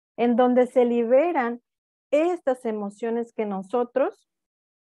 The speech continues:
tenemos. Entonces,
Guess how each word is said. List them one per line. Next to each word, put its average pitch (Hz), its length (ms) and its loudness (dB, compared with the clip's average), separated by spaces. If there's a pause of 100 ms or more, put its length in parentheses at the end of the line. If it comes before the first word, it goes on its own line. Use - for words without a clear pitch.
(800)
tenemos. 196 680 -6 (400)
Entonces, 233 500 -2